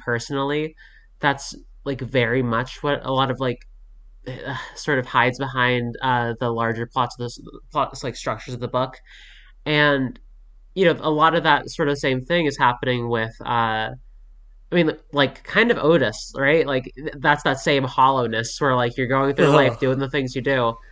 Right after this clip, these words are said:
Speaker 1: uh, but you're a fucking shell inside. <laughs>
Speaker 2: Yeah, definitely.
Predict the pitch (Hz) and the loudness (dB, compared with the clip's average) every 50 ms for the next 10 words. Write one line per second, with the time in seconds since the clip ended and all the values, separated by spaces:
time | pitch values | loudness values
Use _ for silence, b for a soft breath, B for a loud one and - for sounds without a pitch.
0 | b b b b b - 127 127 123 120 120 117 117 113 113 113 - 185 185 156 | b b b b b -2 2 4 4 4 4 2 0 -2 -4 -2 2 4 4 4
1 | 135 123 - - _ _ _ _ _ _ _ _ _ _ _ _ _ _ _ _ | 4 2 -2 -6 _ _ _ _ _ _ _ _ _ _ _ _ _ _ _ _
2 | _ _ _ - 135 143 143 131 120 113 117 - - 147 147 139 127 127 - 147 | _ _ _ -6 -2 0 0 0 0 -2 -4 -4 -2 -2 0 0 -2 0 2 2
3 | 135 123 110 107 107 - 104 107 135 160 147 120 - _ _ _ - - 160 156 | 2 2 2 -2 -4 -4 -2 0 0 0 0 -2 -8 _ _ _ -10 -4 0 2
4 | 143 127 113 107 107 123 113 110 - - 135 131 131 131 131 | 2 2 0 -2 -4 -4 -4 -4 -4 -6 -8 -6 -6 -6 -6